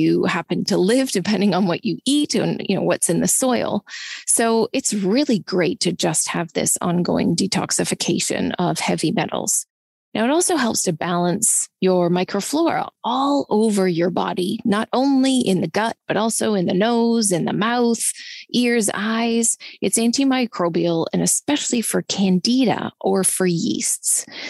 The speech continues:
Now, we talked about candida in a previous episode, and I have to say that that was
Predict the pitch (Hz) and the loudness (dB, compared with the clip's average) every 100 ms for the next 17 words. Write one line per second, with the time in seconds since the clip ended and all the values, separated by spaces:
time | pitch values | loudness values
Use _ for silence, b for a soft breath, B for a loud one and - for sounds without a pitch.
0 | B B 185 185 180 180 - 196 - 320 | B B 0 2 2 0 0 0 2 -2
1 | - 196 180 - - 175 175 - - 160 | 0 0 0 -2 -2 0 0 0 0 2
2 | 180 185 - 247 226 175 175 175 170 185 | 0 0 -2 0 2 2 0 -2 -4 -4
3 | - 165 170 175 175 180 285 - - 208 | 0 0 0 0 0 -2 -4 -6 -4 -2
4 | - - 180 - - 214 - 190 190 165 | -2 -4 -4 -4 -4 -8 -6 -2 0 0
5 | 156 - | -2 -6